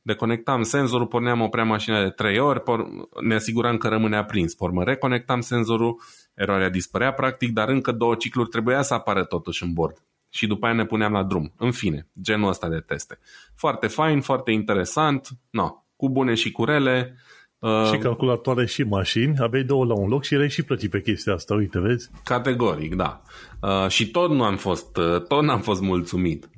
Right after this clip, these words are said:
Speaker 1: Uh, nu că n-am fost mulțumit, mă rog, au fost, uh, niște chestii care m-au, m-au determinat să mă mut de acolo. Am ajuns în München, unde am stat, um,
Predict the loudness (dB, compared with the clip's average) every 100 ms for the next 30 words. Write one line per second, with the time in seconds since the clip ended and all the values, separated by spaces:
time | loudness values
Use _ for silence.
0 | -8 -4 0 2 2 2 2 0 0 0
1 | 0 0 0 0 0 2 2 2 2 0
2 | 0 -2 0 0 2 2 0 0 0 0
3 | 0 -4 -2 -2 -2 -4 -2 0 0 2
4 | 2 2 2 0 0 0 0 0 0 0
5 | 2 2 2 0 0 0 0 -2 -6 -6
6 | -12 -4 0 2 2 0 2 2 2 2
7 | 2 2 0 0 0 -2 -2 0 2 2
8 | 2 2 0 0 0 -2